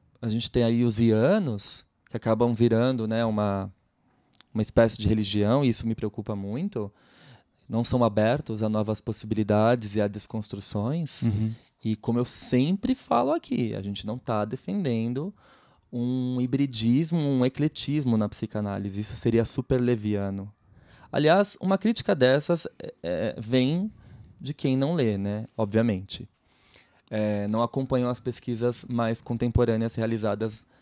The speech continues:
Speaker 1: no campo psicanalítico. É,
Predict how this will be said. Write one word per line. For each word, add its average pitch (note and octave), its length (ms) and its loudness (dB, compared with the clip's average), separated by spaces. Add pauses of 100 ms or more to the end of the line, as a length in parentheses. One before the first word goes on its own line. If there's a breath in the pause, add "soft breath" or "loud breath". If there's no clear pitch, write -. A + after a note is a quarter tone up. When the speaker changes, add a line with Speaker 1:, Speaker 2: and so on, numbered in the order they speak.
(140)
Speaker 1:
no A#2 120 -4
campo A2+ 320 0
psicanalítico. B2 880 -2 (920 soft breath)
É, G#2+ 1000 0